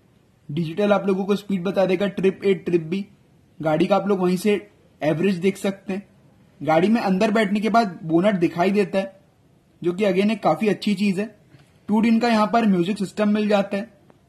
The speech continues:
USB and Bluetooth से connect हो जाएगा वो, साथ ही में aux को support करेगा and एफ़एम radio को। और ये front power window की control मिल जाते हैं, Hazard lamp का switch दिया गया है वहीं पर।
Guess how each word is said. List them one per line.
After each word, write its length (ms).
USB 460
and 160
Bluetooth 340
से 80
connect 340
हो 80
जाएगा 280
वो, 180
साथ 220
ही 60
में 120
aux 220
को 120
support 360
करेगा 340
and 140
एफ़एम 320
radio 300
को। 160
और 140
ये 80
front 360
power 260
window 220
की 100
control 300
मिल 200
जाते 280
हैं, 80
Hazard 360
lamp 180
का 80
switch 200
दिया 260
गया 180
है 60
वहीं 180
पर। 180